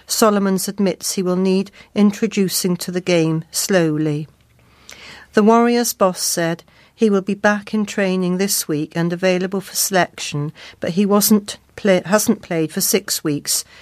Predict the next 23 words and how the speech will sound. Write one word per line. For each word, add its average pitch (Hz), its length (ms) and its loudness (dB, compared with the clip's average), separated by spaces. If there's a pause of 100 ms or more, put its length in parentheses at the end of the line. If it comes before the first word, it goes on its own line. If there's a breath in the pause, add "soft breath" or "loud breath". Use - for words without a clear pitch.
(120)
and 196 260 4
Nick - 380 2 (240 soft breath)
is 185 180 -2 (160)
g-, 175 80 -8 (100)
going 175 320 2
incredibly 180 680 -4
well. 147 420 -2 (960 loud breath)
Solomons 226 580 4
also 254 340 0
said 165 420 -2 (300 soft breath)
he 214 120 0
was 202 160 4
optimistic - 720 0
about 180 380 -4
Ted 190 260 -4
Hill 160 400 -4 (260 loud breath)
and 180 160 0
Graham 185 360 4
Kitchener 156 680 -4 (240 loud breath)
recovering 190 640 0
from 185 220 -4
their 190 280 0
injuries 156 680 -4